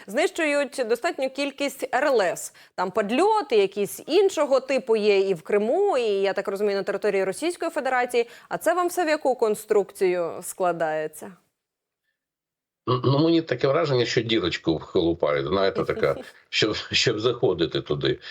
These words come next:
Speaker 2: Тому що, ем, ну, от система С чотириста, їх, їх там залишилось десь, е, в-, їх було там десь вісімдесят.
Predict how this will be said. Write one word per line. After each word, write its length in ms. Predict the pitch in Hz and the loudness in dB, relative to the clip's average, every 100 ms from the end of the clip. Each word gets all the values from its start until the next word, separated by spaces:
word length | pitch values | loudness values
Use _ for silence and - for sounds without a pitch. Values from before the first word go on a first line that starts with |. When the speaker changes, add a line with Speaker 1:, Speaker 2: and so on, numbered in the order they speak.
| - - | -14 -12
Speaker 2:
Тому 240 | - 92 123 | -2 2 2
що, 520 | 127 - 120 123 113 104 104 107 107 104 104 104 101 98 | 0 0 2 2 0 0 2 2 2 2 2 2 2 0
ем, 260 | 95 69 - _ _ _ _ _ | 0 -4 -10 _ _ _ _ _
ну, 200 | 107 147 | -2 0
от 360 | 135 - 123 131 | -2 -2 -2 0
система 520 | 117 - 139 135 123 | -2 0 0 2 0
С 100 | 117 | -2
чотириста, 640 | - 113 156 143 - 101 | -4 0 0 0 -2 0
їх, 300 | 104 98 - | 2 0 -2
їх 200 | - - | -8 -2
там 200 | - 98 | -2 0
залишилось 640 | 90 110 123 107 98 92 - - - - - | 0 0 0 0 0 -2 -12 -12 -12 -14 -14
десь, 480 | - 101 104 - - | -4 -2 -2 -4 0
е, 320 | 101 101 95 95 95 92 87 - - | 2 4 4 4 4 2 0 -6 -6
в-, 60 | |
їх 160 | 92 95 | -2 0
було 260 | 90 117 147 | 0 0 0
там 180 | 92 | 0
десь 240 | 90 90 - | 0 0 -2
вісімдесят. 760 | 90 92 82 90 - 73 - | -2 0 0 0 0 -2 -2